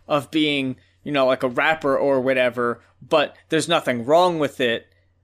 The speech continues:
and this kinda goes along with that. But that's not the message that's conveyed, because halfway through, one of the ra-,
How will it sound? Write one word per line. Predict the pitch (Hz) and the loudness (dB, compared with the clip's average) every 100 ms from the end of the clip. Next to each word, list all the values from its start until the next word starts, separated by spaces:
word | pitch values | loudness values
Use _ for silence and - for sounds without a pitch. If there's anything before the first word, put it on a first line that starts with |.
| _ _ _ - | _ _ _ -4
and | 147 139 135 131 120 | 0 2 2 -2 -6
this | 135 160 | -4 -4
kinda | - 156 139 | -2 -2 0
goes | 143 139 | 0 0
along | 131 147 160 | 0 0 0
with | 135 | -2
that. | 131 113 - - - 139 | -2 -2 -6 -20 -18 0
But | 190 190 - | 2 2 0
that's | 170 190 - | -2 0 -2
not | 156 180 247 - | -2 0 0 -2
the | 160 | -4
message | 180 220 - 214 - | -2 0 0 -2 0
that's | 156 | 0
conveyed, | - 151 127 135 120 | 0 -4 -2 -2 -4
because | - 170 | -4 -4
halfway | - 214 220 214 | 0 0 2 0
through, | 190 - 185 240 247 165 165 _ _ _ _ _ _ - | 0 -2 0 4 4 2 -2 _ _ _ _ _ _ -4
one | 180 214 | 0 2
of | |
the | 202 | 2
ra-, | 185 | 0